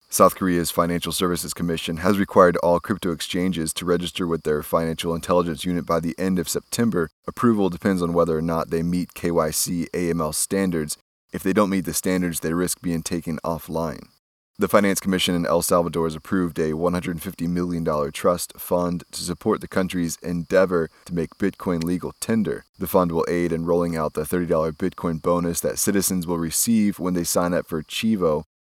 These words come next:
a wallet that supports transactions in U S dollars and Bitcoin. In addition, the government is also setting up two hundred A T Ms to support Bitcoin transactions. The country is moving ahead with their Bitcoin plans, though it's worth noting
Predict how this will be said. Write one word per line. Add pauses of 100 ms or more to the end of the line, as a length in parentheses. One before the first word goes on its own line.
(100)
a
wallet
that
supports
transactions
in
U
S
dollars
and
Bitcoin. (360)
In
addition,
the
government
is
also
setting
up
two
hundred
A
T
Ms
to
support
Bitcoin
transactions. (140)
The
country
is
moving
ahead
with
their
Bitcoin
plans,
though
it's
worth
noting